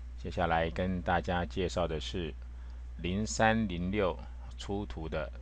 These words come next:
这一个操作方式。那么在这里，我们将以暑假作业所规定的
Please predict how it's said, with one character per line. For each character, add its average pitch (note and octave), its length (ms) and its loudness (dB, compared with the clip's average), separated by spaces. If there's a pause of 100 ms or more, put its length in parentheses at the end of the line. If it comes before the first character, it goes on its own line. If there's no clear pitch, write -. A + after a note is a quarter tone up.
(180)
这 F#2 160 -4
一 D2+ 220 -4
个 - 260 -8
操 F#2 240 -6
作 F2+ 180 -2
方 E2+ 280 -2
式。 - 260 -6 (680)
那 F#2+ 60 -4
么 F2+ 60 -2
在 G#2+ 160 6
这 G#2 180 4
里， D2+ 260 -2 (160)
我 D2+ 80 -6
们 E2 180 -2
将 F2+ 260 2
以 D#2 220 -4 (320)
暑 - 160 -8
假 G2 220 6
作 G2+ 160 -2
业 F#2+ 260 0
所 C2 320 -8
规 F2 180 0
定 C#2+ 280 -4
的 A#1 120 -6